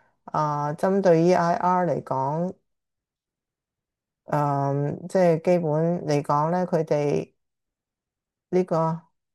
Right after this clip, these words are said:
對，都要考慮，啊，環境啊，包括啊，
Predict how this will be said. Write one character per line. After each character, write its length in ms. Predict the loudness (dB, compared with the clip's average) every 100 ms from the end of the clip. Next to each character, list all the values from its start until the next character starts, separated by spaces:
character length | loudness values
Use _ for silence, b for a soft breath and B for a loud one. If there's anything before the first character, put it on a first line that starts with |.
| _ _ _ _ _ _ _ -10
對， 320 | -2 0 0 -4 -10 -2
都 120 | 2
要 200 | 4 2
考 280 | 2 2 2
慮， 440 | 2 2 0 -2 -10 _ _ _ -12
啊， 560 | -6 -4 -2 -4 -4 -6 -10 -4
環 360 | 2 2 2 0
境 260 | 0 0
啊， 200 | -2 -2
包 220 | 0 0 2
括 160 | 0 0
啊， 340 | 0 -2